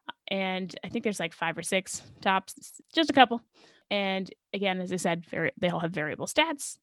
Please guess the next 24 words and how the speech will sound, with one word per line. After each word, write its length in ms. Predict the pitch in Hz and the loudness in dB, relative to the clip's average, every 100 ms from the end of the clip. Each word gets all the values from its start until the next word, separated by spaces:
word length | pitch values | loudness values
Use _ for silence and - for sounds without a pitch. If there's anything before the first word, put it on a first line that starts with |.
| - | -8
but 180 | 226 - | -8 0
generally 500 | 311 311 311 302 302 | 4 6 8 10 10
they're 160 | 285 | 10
fairly 480 | - - 220 226 247 | 8 6 8 10 10
well 180 | 247 247 | 10 8
balanced. 540 | 247 247 254 247 - | 8 6 4 0 -8
So 160 | - 190 | -8 -6
I 80 | 180 | -6
wouldn't 300 | 185 185 - | -6 -8 -6
worry 260 | 180 175 | -4 -4
too 180 | 196 381 | 4 6
much 220 | 370 339 269 | 8 6 6
about, 280 | 233 220 - | 4 4 0
you 80 | 202 | -6
know, 140 | 185 | -4
picking 400 | - 202 208 185 | -4 -2 -2 -2
the 180 | 180 170 | -2 -2
little 240 | 175 180 | -2 -4
girl 360 | 170 160 160 147 | -4 -6 -4 -6
or 280 | - 151 156 | -6 -8 -8
the, 300 | 160 151 170 - _ _ _ _ _ _ _ - | -8 -8 -10 -14 _ _ _ _ _ _ _ -8
I 120 | 170 | -6
don't 120 | 160 | -6
know, 300 | 165 175 214 | -6 -8 -10